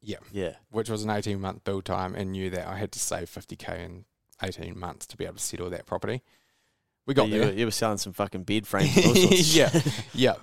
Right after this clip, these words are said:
Speaker 1: pretty much. So I mean, I, I definitely
Speaker 2: Probably
Speaker 1: remember
Speaker 2: offering trials to the bed frames when you're dropping them off.
Speaker 1: Yeah.
Speaker 2: <laughs>
Speaker 1: We, um, I literally had this Beamer at the time,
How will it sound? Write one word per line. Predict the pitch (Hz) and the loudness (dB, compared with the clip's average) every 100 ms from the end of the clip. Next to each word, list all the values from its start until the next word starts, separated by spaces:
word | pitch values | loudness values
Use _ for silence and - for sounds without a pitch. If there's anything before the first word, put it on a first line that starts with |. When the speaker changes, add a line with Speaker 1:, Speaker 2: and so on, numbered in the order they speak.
| - | -2
Speaker 1:
pretty | - 127 | 4 6
much. | 120 101 - | 6 4 4
So | 117 110 101 - _ _ _ - | 6 6 4 -2 _ _ _ 0
I | 120 | 2
mean, | 117 107 - - | 2 -2 -6 0
I, | 117 110 113 | 2 2 2
I | 113 107 _ | 2 2 _
definitely | 120 110 | -6 0
Speaker 2:
Probably | 120 107 | 0 2
Speaker 1:
remember | 104 101 | 2 2
Speaker 2:
offering | 98 98 | -2 -2
trials | - 117 117 - | 2 4 4 0
to | 101 | -2
the | |
bed | 98 104 | -2 -2
frames | - 95 90 95 | -2 -2 -2 -4
when | 104 | -2
you're | |
dropping | 101 104 101 | 2 2 2
them | 98 | 0
off. | 117 95 - | 0 -2 -6
Speaker 1:
Yeah. | 127 123 101 - - - | -2 2 0 -2 -12 -10
Speaker 2:
<laughs> | - - - _ - 117 | -8 -12 -18 _ -4 2
Speaker 1:
We, | 123 | 4
um, | 120 113 107 - - _ _ _ - - _ _ _ - | 4 2 -4 -8 -14 _ _ _ -20 -20 _ _ _ -2
I | 110 | 2
literally | 113 - 120 | 2 4 4
had | 117 110 | 4 4
this | 113 101 | 2 0
Beamer | - 104 107 98 | -2 0 0 -2
at | 82 104 | -2 -2
the | - | -4
time, | 110 92 85 | -2 -2 -4